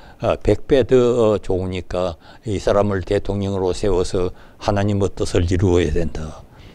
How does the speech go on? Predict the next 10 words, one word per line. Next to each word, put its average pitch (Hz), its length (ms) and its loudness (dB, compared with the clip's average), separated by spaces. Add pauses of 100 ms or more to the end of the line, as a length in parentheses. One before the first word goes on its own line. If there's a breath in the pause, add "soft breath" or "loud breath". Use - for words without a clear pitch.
(120)
이렇게까지, 120 1080 6 (340 soft breath)
어, 92 320 0
나가는 98 440 2
것이, 101 520 2 (440 soft breath)
에, 87 260 -4
이 104 240 2 (100)
이반젤리칼스의, 101 1700 0 (420 soft breath)
에, 80 400 -4 (580 soft breath)
사고방식인 95 1040 2 (220)
것입니다. 80 500 -6